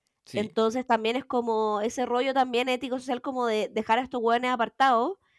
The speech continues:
Speaker 2: y es como, "Weón, tienen que solamente trabajar ahí porque no pueden trabajar en ninguna otra hueá también". Entonces también ahí qué va a pasar como con esta gente, si es que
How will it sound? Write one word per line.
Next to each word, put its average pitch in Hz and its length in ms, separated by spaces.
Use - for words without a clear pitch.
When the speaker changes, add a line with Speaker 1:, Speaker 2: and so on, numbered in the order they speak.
Speaker 2:
y - 60
es 240 80
como, 240 240
"Weón, 233 300
tienen 247 240
que 254 80
solamente 262 420
trabajar 247 320
ahí 254 80
porque 254 220
no 226 80
pueden 247 180
trabajar 240 300
en 254 80
ninguna 233 240
otra 226 120
hueá 240 160
también". 226 280
Entonces 220 280
también 220 280
ahí 226 160
qué 254 100
va 247 80
a 247 60
pasar 247 300
como 247 220
con 208 140
esta 254 180
gente, 254 420
si 247 100
es 247 80
que 226 240